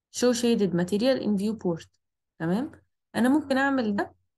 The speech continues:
على الماب لوحدها. هضغط على الماب وأقول عليها هي Show Shaded Material in Viewport، فهيظهر لي الماب بتاعتي على الحائط بتاعي اللي عندي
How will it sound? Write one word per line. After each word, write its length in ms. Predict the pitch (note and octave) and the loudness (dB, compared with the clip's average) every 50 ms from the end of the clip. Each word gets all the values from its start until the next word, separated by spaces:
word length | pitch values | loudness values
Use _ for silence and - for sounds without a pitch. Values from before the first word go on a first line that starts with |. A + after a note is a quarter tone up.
| _ _ _ - | _ _ _ -8
على 260 | F3+ F#3 G#3+ A3 A3 | -2 0 0 2 2
الماب 380 | G#3+ G#3+ G#3+ A#3 B3+ B3+ B3 - - | 2 2 2 2 2 0 -2 -2 -2
لوحدها. 480 | G3 F3 E3+ - - D3+ D3+ C3+ D3 - - _ _ _ _ _ _ _ _ _ _ _ _ _ _ _ _ _ _ _ - | -2 -2 -2 -4 -4 -6 -6 -6 -8 -14 -16 _ _ _ _ _ _ _ _ _ _ _ _ _ _ _ _ _ _ _ -12
هضغط 440 | - - G#3 A3 G3+ G3+ G3 G3 | -6 -2 -2 -2 0 -2 -2 -2
على 140 | D#3 D#3 D#3 | -2 -2 -2
الماب 460 | D#3+ E3 F#3 A3+ C4+ B3 C4 C4 - _ _ _ _ _ _ _ _ _ _ _ _ _ _ _ _ _ _ _ _ _ - | 0 0 0 0 0 0 -2 -4 -8 _ _ _ _ _ _ _ _ _ _ _ _ _ _ _ _ _ _ _ _ _ -2
وأقول 320 | F3+ F#3+ - - D4+ D#4+ | 0 0 2 4 4 2
عليها 380 | A#3 F3+ F#3+ G#3 A3+ A#3+ A#3 G#3+ | 2 2 2 0 2 2 0 0
هي 340 | G3+ G#3 A3+ A#3 B3+ C4 B3+ | 0 0 0 0 0 0 -2
Show 240 | B3+ - - - C4 | -4 -6 -6 -6 -6
Shaded 400 | C4 - A#3+ A3+ A3 G3+ A3+ F#3+ F3 F3 | -4 -4 -4 -4 -4 -4 -4 -4 -2 -2
Material 460 | F3+ F3+ - A3 A3 A3+ A#3 A3+ - - | -4 -4 -4 -4 -4 -2 -4 -4 -2 0
in 120 | F#3 F3 E3+ | 0 0 2
Viewport، 460 | F3+ G3 F#3 F#3+ - - - - _ _ _ _ _ _ _ _ _ _ _ | 0 -2 -2 -4 -8 -16 -18 -20 _ _ _ _ _ _ _ _ _ _ _
فهيظهر 600 | - F#3+ F#3+ G#3 G#3 G#3 F#3 F#3 G#3+ B3+ D4 D4 | -4 -2 0 2 2 2 0 0 0 -2 -2 0
لي 200 | C4 B3 B3+ C4+ - - | 0 -2 -2 -2 -2 -2
الماب 380 | G3 G3 G3 G#3 A#3 B3 B3 B3 _ - | -2 0 0 0 -2 -2 -4 -6 _ -10
بتاعتي 520 | F3+ - C4 C4+ C4 C4+ - D#4 F4+ - - _ _ _ _ _ _ _ _ _ _ _ _ _ _ _ _ _ - | -6 -4 -4 -4 -4 -6 -4 -6 -6 -6 -8 _ _ _ _ _ _ _ _ _ _ _ _ _ _ _ _ _ -4
على 320 | F#3+ A3+ C4 C#4+ - - G#3+ | 0 2 2 2 2 0 0
الحائط 640 | G#3+ - - - C4+ C#4 C#4 C#4 C#4 C#4 - - - - - _ _ _ - | -2 -2 0 2 2 2 2 2 -2 -4 -4 -8 -12 -12 -12 _ _ _ -4
بتاعي 520 | F#3+ G3+ G#3 A#3+ B3 B3 B3 A#3+ - - | -2 0 2 2 2 2 2 0 0 0
اللي 160 | G#3 G3 G3 | 0 0 2
عندي 540 | F3+ F3+ G3+ A#3 A3+ G#3+ G3 G#3+ A#3 A#3 A#3 | 2 0 0 0 0 0 0 -2 -2 -4 -6